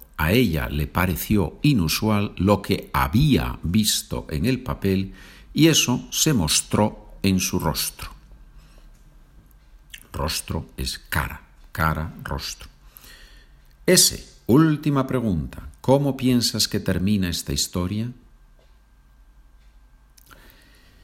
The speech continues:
La respuesta depende de tu imaginación, querido lector y oyente. <laughs> No hay una respuesta a la pregunta número, a la pregunta S,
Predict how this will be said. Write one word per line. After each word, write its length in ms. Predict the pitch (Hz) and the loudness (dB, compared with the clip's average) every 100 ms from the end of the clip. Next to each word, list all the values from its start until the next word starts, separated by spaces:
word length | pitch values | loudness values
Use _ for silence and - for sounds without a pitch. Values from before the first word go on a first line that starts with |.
| _ _ _ - _ _ _ _ _ - | _ _ _ -20 _ _ _ _ _ -14
La 100 | - | -10
respuesta 800 | 80 - - 113 - 123 131 - - | -6 -4 0 0 0 2 0 -2 -6
depende 800 | 85 80 - 139 143 82 65 - | 0 2 4 4 4 0 -4 -8
de 180 | 78 87 | -2 -2
tu 140 | - | 4
imaginación, 920 | - 76 - 64 62 - 160 80 60 - | 4 4 -2 -4 -2 2 4 2 -2 -6
querido 480 | 71 92 92 87 - | -2 0 0 -2 -2
lector 600 | 80 78 - 113 107 104 - | -4 -4 0 2 2 -2 -4
y 120 | 101 92 | 2 2
oyente. 540 | 104 165 90 - - | 4 2 2 -2 -8
<laughs> 60 | - - - - 147 - 160 - - - - - - - - - - - - - | -6 -2 -2 2 0 2 -2 -4 -20 -10 -8 -8 -14 -14 -10 -8 -8 -10 -12 -4
No 200 | - 110 | 2 4
hay 140 | 117 | 4
una 200 | 104 95 | 4 2
respuesta 640 | 92 98 - 143 - - - | 2 2 4 2 2 -6 -4
a 80 | - | -2
la 140 | 82 | 0
pregunta 480 | 87 87 90 85 85 | 0 0 0 0 -2
número, 480 | 85 87 85 85 - | -2 -4 -4 -4 -4
a 60 | 80 | -4
la 80 | |
pregunta 560 | 76 80 92 92 90 - 110 | -2 0 0 0 0 0 2
S, 320 | - - | 2 2